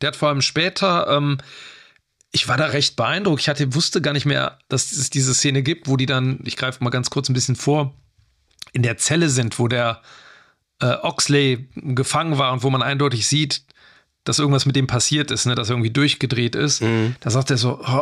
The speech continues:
Speaker 1: Ox, what, what happened to you?", hat so Tränen in den Augen.
Speaker 2: Mhm.
Speaker 1: Und da ich so, "Boah, das ist richtig gut gespielt." Also das ist,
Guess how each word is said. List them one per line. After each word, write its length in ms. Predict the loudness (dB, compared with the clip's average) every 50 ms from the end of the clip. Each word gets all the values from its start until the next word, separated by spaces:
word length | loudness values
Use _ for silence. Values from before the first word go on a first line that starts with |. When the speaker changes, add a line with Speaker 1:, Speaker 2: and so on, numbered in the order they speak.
| 2 0
Speaker 1:
Ox, 200 | 0 0 0 0
what, 140 | 2 2 2 0 0 0
what 140 | 0 0 2
happened 320 | 2 0 0 0 -2 -2 0
to 80 | 2 2
you?", 200 | 2 2 2 2
hat 120 | 0 -2
so 80 | -2 -4
Tränen 460 | -2 -2 0 0 2 2 2 2 2
in 100 | 2 2
den 140 | 2 2 0
Augen. 460 | 0 0 0 0 0 0 -2 -4 -4 -8 _ -20 -20 -20 -14 -4 -2
Speaker 2:
Mhm. 320 | 0 2 2 2 0 -2 -4 _ _ _ _ _ _ _ _ _ -20 -8 -2
Speaker 1:
Und 80 | 0 2
da 80 | 2
ich 80 | 2 0
so, 120 | -2 -4 -8 -12 -12
"Boah, 100 | -10 -8
das 200 | -4 -4 -2 -2
ist 360 | -2 0 0 0 -2 -4 -6 _ _ _ _ _ _ _ _ _ _ _ -10 -8 -4 0
richtig 440 | 0 2 2 0 0 0 -2 -2 -2
gut 200 | -2 -2 -2 -2
gespielt." 640 | -2 -2 -2 -2 -2 0 0 2 2 0 -2 -6 -12 _ _ _ _ _ _ _ _ _ _ _ _ _ -8
Also 200 | -4 -2 -2 -2
das 160 | 0 0 0
ist, 160 | -2 -2 -4